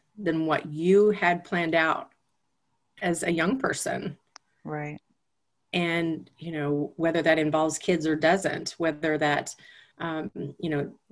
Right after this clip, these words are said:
Speaker 1: now you've got health issues you have to think about, you know, now and in the future. Um, you know, just
Speaker 2: Absolutely.
Speaker 1: it, it's, it's really easy to get caught up in the anger and the depression part of that grieving.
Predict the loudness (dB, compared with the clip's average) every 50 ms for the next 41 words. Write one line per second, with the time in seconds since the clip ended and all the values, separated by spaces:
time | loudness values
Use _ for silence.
0 | -10 -6 -2 0 2 2 2 2 2 2 2 2 2 2 2 2 4 4 2 2
1 | 2 2 0 0 0 0 0 0 -2 -2 -4 -6 -6 -4 -4 -4 -4 -4 -2 0
2 | 0 0 -2 -4 -6 -10 _ _ _ -10 -6 -4 -2 0 0 0 0 2 2 2
3 | 2 2 0 0 0 0 0 0 0 -2 -2 -2 -2 -2 -2 -2 -4 -8 -8 -10
4 | -10 -12 -14 -18 _ _ -20 -20 -20 -20 _ _ _ _ _ -12 -10 -8 -6 -6
5 | -6 -6 -6 -8 -10 -10 -14 -16 _ _ _ -20 -16 -12 -10 -8 -8 -6 -4 -4
6 | -2 -2 -2 -4 -6 -6 -8 -10 -12 -14 _ _ _ _ _ _ -4 -2 -2 -2
7 | -4 -8 -12 _ -8 -8 -6 -6 -8 -10 -8 -8 -8 -10 -10 -12 _ _ _ _
8 | _ _ _ _ _ _ _ _ _ _ _ _ _ _ _ _ _ _ _ _
9 | _ _ _ _ _ _ _ _ _ _ _ _ _ _ _ _ _ _ -8 -6
10 | -6 -6 -8 -8 -6 -4 -2 0 2 4 6 6 6 6 4 4 4 4 2 2
11 | 2 2 0 2 0 0 -2 -4 -4 -2 0 0 2 0 0 -2 -2 -4 -2 -4
12 | -4 -4 -4 -2 -2 0 0 0 0 0 0 0 -2 -2 -2 -2 -2 -2 -2 -2
13 | -2 -4 -4 -4 -2 0 0 0 0 -4 -6 -12 -20 _ _ _ _ -6 -2 -2
14 | -2 -2 -4 -6 -4 -4 -2 -2 -2 -2 -2 -2 -2 -2 -4